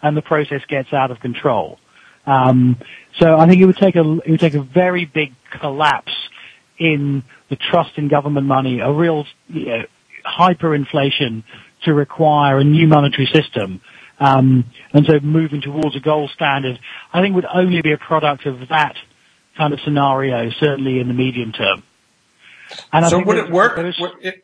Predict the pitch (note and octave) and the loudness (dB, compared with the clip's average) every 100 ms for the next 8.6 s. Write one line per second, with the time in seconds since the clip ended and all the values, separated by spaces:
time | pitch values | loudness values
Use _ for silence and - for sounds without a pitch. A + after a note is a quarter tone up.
0 | _ E3+ E3+ D3+ G#3 G3+ F3 C#3 B2+ D3 | _ -10 -6 -2 -2 0 0 -2 -2 -4
1 | C3 - C#3+ C#3 B2 - C3 A#2 A#2 A2 | -4 -4 -4 -4 -6 -2 -2 -2 -6 -6
2 | D3 C#3+ C3 B2+ C#3 B2 A2+ C#3+ C#3+ C3 | -4 -2 -2 0 -2 -2 -4 -4 -4 -6
3 | A#2+ A#2 - A#2 A2+ A2+ D3+ E3 D#3 C#3 | -4 -4 -2 -4 -4 -6 -4 0 2 2
4 | C#3+ - _ _ _ - D#3 D3 C#3+ C#3+ | 0 -10 _ _ _ -2 -2 0 -2 -4
5 | C#3+ D3+ D3+ F#3+ - _ _ _ _ _ | -6 -8 -8 -12 -16 _ _ _ _ _
6 | _ _ _ _ _ _ _ A3 A3 - | _ _ _ _ _ _ _ 2 2 2
7 | C4+ B3 F#3+ F3+ G3 F#3+ E3 D3 D#3+ F#3 | 2 4 2 0 -2 -2 -6 -10 -6 -6
8 | F#3+ F3 D#3 D#3 D3 | -2 -4 -2 -4 -6